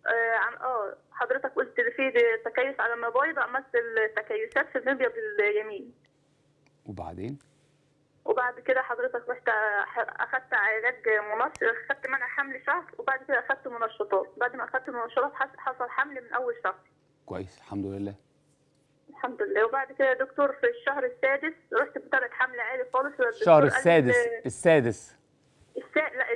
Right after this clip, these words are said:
Speaker 1: الحمل الأولاني اتوفى في الشهر الثالث.
Speaker 2: أيوة، بتكلم الحمل اللي حصل بعد المنظار، اللي حصل بعد المنظار بشهر. حضرتك بتقولي في الشهر السادس، بس عشان أبقى متابعك.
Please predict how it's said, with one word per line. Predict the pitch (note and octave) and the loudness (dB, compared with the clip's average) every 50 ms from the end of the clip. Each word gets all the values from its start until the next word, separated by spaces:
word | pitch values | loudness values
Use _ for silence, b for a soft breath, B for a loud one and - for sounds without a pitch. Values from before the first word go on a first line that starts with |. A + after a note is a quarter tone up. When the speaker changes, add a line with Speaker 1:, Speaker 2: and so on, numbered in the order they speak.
| A3+ A3+ | -4 -4
Speaker 1:
الحمل | G#3+ - C#4+ E4 F4 D#4 | -2 -2 -2 -2 -4 -8
الأولاني | - - B3 B3+ C#4 D#4+ D#4 C#4+ C#4+ | -8 -4 0 0 0 0 -2 -4 -2
اتوفى | - C4 D#4+ - - C4 | -2 -2 -2 -2 -6 -8
في | - | -8
الشهر | A#3+ - - C#4 C4 C4+ | -8 -4 -2 -2 0 0
الثالث. | C4 B3+ - - A#3+ G#3 G3 G3 - - | -2 -2 2 2 2 2 2 -2 -2 0
Speaker 2:
أيوة، | B2+ C3+ C3+ A#2+ A#2 | 2 4 4 2 2
بتكلم | - - C#3+ C3+ C#3 B2+ | 2 2 2 4 4 2
الحمل | A#2+ A2+ - C#3 C#3 C#3 | 0 0 0 2 2 2
اللي | B2+ A2+ - | 2 0 0
حصل | - D3 B2+ D3 B2+ A2+ | -2 0 2 2 2 6
بعد | A#2 C3 C3 A#2+ | 8 6 6 6
المنظار، | B2 A#2+ A2+ A#2 A#2 A2 G#2 A#2+ C3+ D3 D3 | 4 0 2 0 0 0 2 4 6 6 6
اللي | B2+ B2 A2+ | 4 0 -4
حصل | - C3+ B2 C3 | -6 -6 -6 -2
بعد | A#2+ A#2+ A#2 | -2 0 0
المنظار | A2+ A2+ A2+ A2+ A#2 C3+ C3 | 0 0 -2 2 2 2 2
بشهر. | A#2+ A2+ G2+ D3+ B2+ G#2 G2+ G2 | 2 0 2 4 4 4 4 -2
حضرتك | F2 G#2+ A#2 B2+ A2+ | -4 -2 -2 -2 0
بتقولي | - D3 C#3 A#2+ | 0 0 0 0
في | - - | -2 -4
الشهر | A#2+ - - D3 C3+ B2+ A#2+ B2+ | -8 -6 0 0 2 2 2 -2
السادس، | A#2 G#2+ - - - C#3+ C#3+ D3 C#3+ E3 - - | -4 -6 -8 -2 2 4 4 6 4 4 2 0
بس | C#3 A#2+ - B2+ | -2 -2 0 -2
عشان | A2 - C3 C3+ | 0 0 0 -2
أبقى | C3 B2+ A#2+ | 0 -2 -2
متابعك. | A2 G2+ - C3 A2 G2+ | 2 4 4 4 4 2